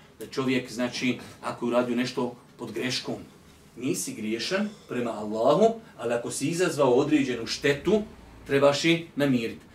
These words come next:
Ako si uradio nešto iz zaborava, odnosno nešto si zaboravio uradit, kao što je, primjer radi, nisi klanjao, klanjao si bez abdesta, ok, nisi griješan. Prva uvijek je postavka, nisi griješan, ali de ti klanjaj, de ponovi namaz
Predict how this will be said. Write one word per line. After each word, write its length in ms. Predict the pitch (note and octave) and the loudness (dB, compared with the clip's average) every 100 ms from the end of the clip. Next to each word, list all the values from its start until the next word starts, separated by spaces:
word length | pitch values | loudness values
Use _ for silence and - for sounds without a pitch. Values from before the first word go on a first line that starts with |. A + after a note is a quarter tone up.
| - - | -20 -12
Ako 140 | A#2 | -8
si 120 | - C3 | -2 2
uradio 320 | B2+ E3+ E3+ | 2 4 2
nešto 280 | F#3 - F3+ | 0 0 0
iz 160 | D#3+ | 6
zaborava, 680 | A3+ B3+ C#3+ - - D3+ G3 - - - | 6 8 4 2 4 4 4 -8 -20 -6
odnosno 360 | C3+ C3+ B2 A#2 | -4 -2 -4 -2
nešto 240 | B2 - | -2 -2
si 160 | C3 B2+ | -4 -2
zaboravio 600 | B2 - A#3+ D#4 F3 C3+ | 0 6 10 10 10 6
uradit, 520 | B2 A#2 A#2 G#3 - - - - - - - - | 4 4 2 -2 -6 -20 -20 -20 -20 -20 -12 2
kao 200 | D3 C#3 | 4 4
što 140 | D3 | 4
je, 140 | B2+ | 2
primjer 200 | C3+ C#3+ | 2 2
radi, 220 | C#3+ C#3 C3+ | 4 2 0
nisi 340 | C#3 D3 C#3+ | 0 -2 -2
klanjao, 380 | D#3+ E3 G#2+ - - - - - | 2 2 0 -10 -16 -20 -20 -10
klanjao 260 | C3 C#3+ C#3 | -2 2 2
si 140 | C#3 | 2
bez 180 | C3+ C3+ | 2 4
abdesta, 520 | D#3+ E3+ D#3 - - | 4 4 0 -2 -6
ok, 220 | B2 B2+ A2 | -6 -6 -6
nisi 420 | A2+ F3 G#3 - | 0 0 0 -2
griješan. 420 | B2 B2+ D3 D3+ | 0 0 0 4
Prva 300 | A3 A#3+ G3 | 6 8 8
uvijek 260 | A3+ F#3+ F3 | 6 4 2
je 100 | E3+ | 2
postavka, 480 | G#3 A3+ G#3+ F#3+ - G3 | 2 2 4 4 4 0
nisi 260 | A#3+ G3 | 0 2
griješan, 340 | C#3 B2+ - - - - - - | 0 0 -2 -8 -16 -20 -20 -10
ali 440 | A#2+ B2 D#3 B3 - - - - | -2 2 6 4 2 -12 -18 -6
de 120 | C3+ | -4
ti 160 | C#3 B2+ | -2 -2
klanjaj, 400 | D#3 E3+ - - - - - - - - | 0 0 -2 -8 -18 -20 -20 -20 -20 0
de 140 | D3+ D3+ | 2 4
ponovi 340 | D3 D3+ C#3+ | 6 6 6
namaz 380 | C3 E3 D#3 | 4 2 0